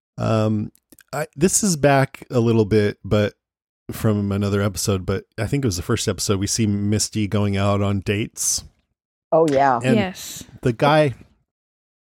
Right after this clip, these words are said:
Speaker 1: she's, like, sitting there going, you know, "Let's talk about what turns us on." And she might have had one weird thing in there, but mostly it was normal things. I
Speaker 3: Mm-hmm.
Speaker 1: just found it hard to believe that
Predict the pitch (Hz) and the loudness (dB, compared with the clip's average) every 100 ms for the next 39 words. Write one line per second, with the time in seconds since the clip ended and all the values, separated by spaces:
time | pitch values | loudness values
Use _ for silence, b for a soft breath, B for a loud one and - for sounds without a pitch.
0 | _ _ - - 170 175 185 147 - - | _ _ -12 -4 -2 0 0 0 -2 -2
1 | 151 147 135 131 127 120 113 107 101 98 | 0 2 2 2 2 2 2 0 -2 -6
2 | - _ _ _ _ _ _ _ _ 113 | -10 _ _ _ _ _ _ _ _ -4
3 | 101 120 - - 131 139 135 135 - 151 | 0 0 0 -2 -2 2 0 0 -4 -2
4 | 143 147 - 233 208 98 95 - _ _ | -2 -2 -2 -2 -2 -4 -6 -12 _ _
5 | _ _ - 110 104 104 - - _ _ | _ _ -4 0 0 -2 -6 -12 _ _
6 | _ _ - - 180 196 143 101 104 107 | _ _ -10 -4 0 2 0 0 0 2
7 | 101 90 98 101 92 92 92 98 98 127 | 0 -2 -4 -4 -4 -4 -4 -4 0 0
8 | - 131 120 110 - - _ 101 101 107 | 2 0 0 -2 -2 -10 _ -4 0 0
9 | 107 95 117 135 - b b b _ 254 | -2 -4 -4 -6 -10 b b b _ 2
10 | 226 196 202 - - - 147 139 117 85 | 4 4 0 -2 -6 0 2 2 0 2
11 | 117 107 101 104 101 92 95 92 | 2 2 -2 -2 -2 -2 -4 -6